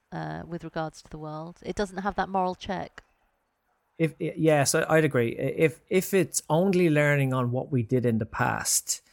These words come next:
Speaker 2: and that's the only data set that it's got, it's, it's gonna have inherent bias. There's no doubt about that.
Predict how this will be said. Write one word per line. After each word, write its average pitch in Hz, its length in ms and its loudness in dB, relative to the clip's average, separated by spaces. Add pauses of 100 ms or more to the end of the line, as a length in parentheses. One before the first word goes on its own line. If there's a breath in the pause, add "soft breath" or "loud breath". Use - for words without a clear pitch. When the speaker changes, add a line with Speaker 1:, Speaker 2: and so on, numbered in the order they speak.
(260 soft breath)
Speaker 2:
and 123 100 0
that's 135 160 4
the 139 120 6
only 139 180 6
data 123 300 4
set 127 240 0
that 123 100 0
it's 117 160 -2
got, 113 480 0 (480)
it's, - 320 -2
it's 139 160 0 (160)
gonna 135 240 0
have 117 140 0
inherent 107 420 0
bias. 104 260 -2
There's 120 200 -4
no 120 160 2
doubt 107 200 -2
about 110 280 -6
that. - 280 -8